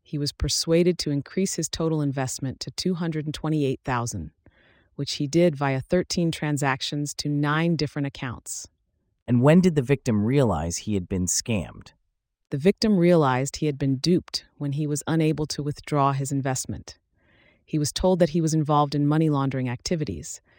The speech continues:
Speaker 1: which is a common tactic used by scammers to prevent victims from accessing their funds. The victim then lodged a police report.
Speaker 2: What is the current status of the investigation?
Speaker 1: My Lai Police Chief, Sup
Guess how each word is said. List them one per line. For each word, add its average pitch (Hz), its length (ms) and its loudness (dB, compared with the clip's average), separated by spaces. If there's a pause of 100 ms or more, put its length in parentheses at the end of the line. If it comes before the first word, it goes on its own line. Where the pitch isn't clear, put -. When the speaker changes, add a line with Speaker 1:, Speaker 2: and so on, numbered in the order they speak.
(200)
Speaker 1:
which - 140 -6
is 147 80 -4
a 151 60 -4
common 196 400 2
tactic - 500 -2
used 151 240 0
by 135 100 -2
scammers 139 640 -2
to - 100 -12
prevent 156 380 -2
victims 135 560 -6
from 135 160 -6
accessing 131 580 -4
their 123 120 -6
funds. - 600 -8 (300)
The 143 80 -6
victim 160 340 0
then 147 220 2
lodged 131 380 0
a 123 40 -8
police 147 400 -4
report. - 540 -10 (720)
Speaker 2:
What 185 200 4
is 220 140 2
the 151 80 -2
current 139 400 -2
status 101 600 -2
of 92 120 -8
the 95 100 -4
investigation? 85 840 -6 (480)
Speaker 1:
My 151 80 2
Lai 160 200 4
Police 202 380 0
Chief, - 520 -4
Sup - 260 -4